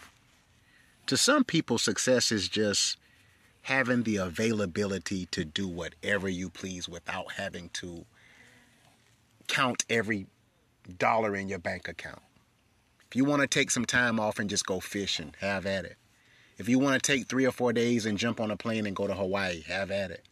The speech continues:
Success to some people means an availability of time. There is no restriction as to what you can do. You don't have to answer to anyone. So you have to also define what success means to you.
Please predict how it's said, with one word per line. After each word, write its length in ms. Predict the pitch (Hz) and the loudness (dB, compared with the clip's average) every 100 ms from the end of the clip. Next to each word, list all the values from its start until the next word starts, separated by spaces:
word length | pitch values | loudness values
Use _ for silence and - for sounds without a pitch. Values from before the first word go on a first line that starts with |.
| _ _ _ _ _ _ _ - - | _ _ _ _ _ _ _ -20 -10
Success 480 | - 127 - 226 254 | -4 0 6 6 6
to 120 | - | 2
some 300 | 135 165 156 | 0 2 0
people 340 | - 135 - 104 | 0 -2 0 -2
means 380 | 104 113 110 104 | 0 0 0 -2
an 200 | 104 101 | -4 -4
availability 1080 | 90 101 113 107 95 98 98 95 - 92 | -4 -2 0 0 -2 -4 -4 -6 -6 -6
of 180 | 76 - | -6 -8
time. 540 | - 90 76 65 78 82 | -6 -4 -4 -6 -10 -4
There 180 | 107 104 | -2 -2
is 140 | 95 | -2
no 140 | 117 | 0
restriction 880 | 117 104 - - 147 - - 92 78 - - - - - - | 0 0 -2 0 0 0 -4 -6 -10 -14 -20 -20 -20 -10 0
as 180 | 117 - | 0 2
to 120 | 117 | 0
what 300 | 98 110 113 | 0 0 0
you 220 | 101 104 | -2 -4
can 200 | 95 98 | -4 -6
do. 240 | 90 92 76 | -4 -6 -6
You 120 | 87 | -6
don't 120 | 107 | -4
have 200 | 104 110 | -2 -2
to 120 | - - - | -2 -6 -4
answer 400 | 117 107 - 90 | -2 -2 -4 -4
to 240 | - - | -4 -6
anyone. 460 | 85 78 78 71 - _ _ _ _ _ - - - - | -10 -14 -16 -18 -20 _ _ _ _ _ -20 -20 -16 0
So 160 | 143 | 4
you 140 | 139 190 | 6 6
have 220 | 220 - | 6 6
to 80 | - | 2
also 340 | 156 175 165 | 2 2 2
define 560 | 127 104 - 123 117 107 | 2 0 2 2 2 2
what 160 | 107 - | 0 -2
success 480 | 98 - 107 98 | -4 -2 0 0
means 280 | 101 98 90 | -2 -4 -4
to 120 | - 98 | -4 -4
you. 260 | 101 82 | -4 -8